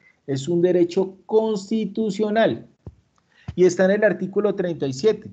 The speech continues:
Yo sé que aquí hay muchos que no son abogados, les digo este pequeño clic.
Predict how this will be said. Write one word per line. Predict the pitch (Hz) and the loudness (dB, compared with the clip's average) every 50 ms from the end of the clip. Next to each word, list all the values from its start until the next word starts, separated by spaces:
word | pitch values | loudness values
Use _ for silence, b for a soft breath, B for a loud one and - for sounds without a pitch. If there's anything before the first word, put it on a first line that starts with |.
| - _ _ | -20 _ _
Yo | 147 147 | -8 -2
sé | 147 185 185 190 | -2 -2 -2 0
que | 202 | -2
aquí | 190 190 - 196 | -2 0 0 0
hay | 185 | 0
muchos | 185 185 180 185 190 190 | 0 0 -2 -2 -4 -4
que | - - | -4 -6
no | 156 143 | -6 -6
son | 135 135 165 165 | -4 -4 -2 0
abogados, | 175 170 170 160 151 175 165 143 120 110 - | 4 4 4 4 4 4 2 2 0 -4 -6
les | 139 139 151 165 147 139 | -4 -2 0 0 0 2
digo | 151 156 151 170 180 | 0 2 2 2 2
este | 170 170 - 185 185 | 0 0 -2 -4 -2
pequeño | 190 175 - - - 139 135 135 143 151 156 160 - - _ _ _ | -2 -4 -6 -6 -8 -6 -4 -4 -4 -4 -6 -8 -12 -18 _ _ _
clic. | - 208 202 - - | -2 -2 -2 -2 -4